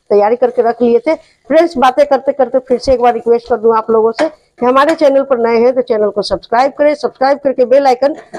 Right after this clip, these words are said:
नोटिफिकेशन जरूर क्लिक कीजिएगा। और कहां-कहां से देख रहे हैं आप लोग, वीडियो में कमेंट जरूर करें, अपना प्यारा प्यारा कमेंट करते रहें। और ये आज का वीडियो बहुत खास होने वाला है फ्रेंड्स, एकदम लगे रहिए शुरू से अंत तक, वीडियो को धकाधक शेयर करते रहिए। यहाँ पे चलाते हुए मटर को हल्का सा प्रेस करेंगे, है ना।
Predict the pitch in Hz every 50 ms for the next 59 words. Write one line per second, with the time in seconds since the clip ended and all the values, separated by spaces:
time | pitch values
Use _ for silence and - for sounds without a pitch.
0 | - - 247 254 254 285 240 262 262 262 269 254 - 285 269 214 220 202 240 262
1 | 269 - 269 269 269 269 - 269 262 277 277 285 311 330 320 _ _ _ _ -
2 | - 359 359 - - 311 294 285 330 370 359 359 330 302 302 311 320 - 320 277
3 | 233 269 277 277 285 277 269 262 262 254 226 233 233 - 254 285 320 - _ _
4 | _ _ _ - 220 262 254 320 339 320 311 302 - 277 262 262 285 302 277 220
5 | 240 233 240 262 226 - 254 254 254 240 240 247 247 240 240 240 220 226 233 240
6 | 240 247 240 240 240 240 240 226 226 233 240 233 - - - 220 - 254 254 240
7 | 247 302 349 339 - - - _ _ _ - - 262 302 330 - _ _ _ _
8 | _ _ - - - _ _ _ - 247 277 269 330 349 - - 311 277 247 262
9 | 247 285 302 277 240 247 240 302 320 - - - - - 247 277 294 - 294 262
10 | 254 262 254 240 233 220 226 226 226 - 254 285 311 285 - - - - 254 277
11 | 269 - - - 320 330 359 330 269 262 254 285 294 285 285 277 311 330 - -
12 | 277 247 262 285 - - 254 254 254 247 302 311 302 247 214 208 233 262 262 269
13 | 247 208 240 240 294 285 240 277 294 285 - - 240 240 240 240 226 208 - 220
14 | 202 202 202 196 202 196 - _ _ _ - 370 - 381 370 339 311 294 269 262
15 | 269 311 311 302 285 277 262 254 269 262 262 - 262 233 247 233 240 269 262 262
16 | 262 262 262 240 240 269 247 - - 240 233 226 240 285 330 330 _ _ _ _
17 | _ - 277 277